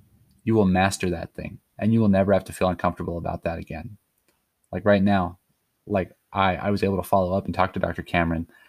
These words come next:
and say, "Hey, I think I figured out why I'm the only person you know who complains about Colorado." And I got to have a great conversation with him about it. And now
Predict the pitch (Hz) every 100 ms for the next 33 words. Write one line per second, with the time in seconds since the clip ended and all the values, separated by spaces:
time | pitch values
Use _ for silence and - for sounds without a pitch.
0 | _ _ - 90 87 92 117 101 131 123
1 | 101 120 104 95 85 92 98 95 92 -
2 | 101 104 98 101 101 101 - 90 85 90
3 | 82 78 _ _ _ - 104 95 - 90
4 | 92 87 82 85 - 82 - 82 - -
5 | - _ _ _ - 95 101 101 95 95
6 | - 104 101 - 92 87 - 87 87 80
7 | - 82 82 85 - 87 87 98 104 95